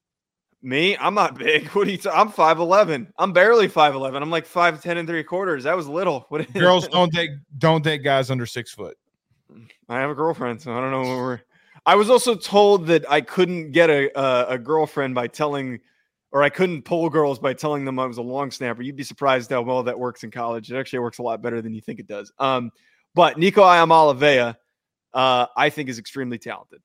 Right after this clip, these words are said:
Speaker 1: I, I think that he not only is gonna be a good starter, but I think he could be a star in the S E C. I think that he could be a, a highly drafted kid 'cause it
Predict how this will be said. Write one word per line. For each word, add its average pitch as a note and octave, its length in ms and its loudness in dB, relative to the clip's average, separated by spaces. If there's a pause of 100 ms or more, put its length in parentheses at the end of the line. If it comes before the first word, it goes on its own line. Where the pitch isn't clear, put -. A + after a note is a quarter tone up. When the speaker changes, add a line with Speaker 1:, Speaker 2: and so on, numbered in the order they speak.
(140)
Speaker 1:
I, B2 260 -4
I B2+ 40 0
think B2+ 280 -10
that C3 200 -4
he D#3+ 360 -10
not C#3+ 220 0
only C#3 360 -4
is A#2+ 120 -10
gonna C3 200 -8
be B2 100 -6
a A#2 60 -8
good B2 160 -12
starter, B2 260 -4
but A#2 140 -6
I A#2+ 60 -4
think B2 240 -12
he B2+ 100 -12
could B2+ 120 -8
be A#2 100 -6
a A#2 60 -6
star A#2+ 380 -4
in A2+ 60 -8
the A#2 100 -8
S A2+ 180 -12
E B2 60 -14
C. A2 300 -14 (100)
I C3 160 0
think A#2+ 300 -10
that A#2 200 -6 (440)
he C#3 180 -10
could C#3 160 -6
be B2 320 -4
a, - 60 -12
a A#2 260 -2
highly C3+ 400 -2
drafted A#2+ 460 -4
kid A#2+ 200 -8
'cause A#2 220 -16
it B2 120 -12